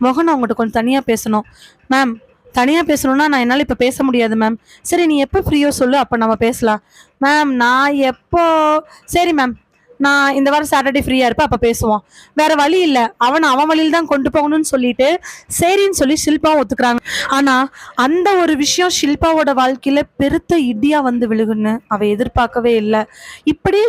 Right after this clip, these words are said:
ஷில்பா தொல்லை பண்ணிட்டு இருக்கிறா, இவளுக்கு ஏதாவது நம்ம பண்ணி ஆகணும்னு சொல்லிட்டு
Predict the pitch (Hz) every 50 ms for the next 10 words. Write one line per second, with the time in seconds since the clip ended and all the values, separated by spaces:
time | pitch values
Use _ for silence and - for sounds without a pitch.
0 | 427 - 349 311 302 - 311 302 - 269 247 254 269 - 269 247 240 240 233 202
1 | - 233 196 240 233 226 226 226 - - - - - 269 254 269 269 - - 247
2 | 240 277 330 349 359 349 311 277 - 254 240 247 285 311 320 294 277 269 269 269
3 | 277 262 - 254 240 240 - 233 226 240 269